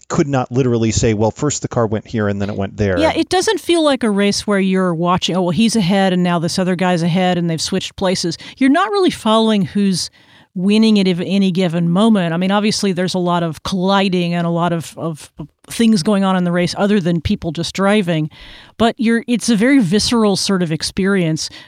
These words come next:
Speaker 2: whether you're from the point of view of Speed Racer or whether you're watching other cars go by.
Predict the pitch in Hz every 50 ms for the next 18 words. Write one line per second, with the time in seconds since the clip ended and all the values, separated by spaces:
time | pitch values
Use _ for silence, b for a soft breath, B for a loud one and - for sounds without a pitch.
0 | B B 196 214 185 208 202 202 202 196 185 - - 196 190 185 - - 208 190
1 | 185 185 151 185 185 180 175 156 - - 220 214 208 180 202 196 196 190 - 190
2 | 185 165 156 170 170 170 180 180 160 180 175 170 170 170 165 170 165 175 - -
3 | 180 165 165 160 156 - B B B B B B B _ - 208 185 185 180 -
4 | - 190 185 185 185 151 - 180 170 156 143 180 180 185 180 170 165 160 160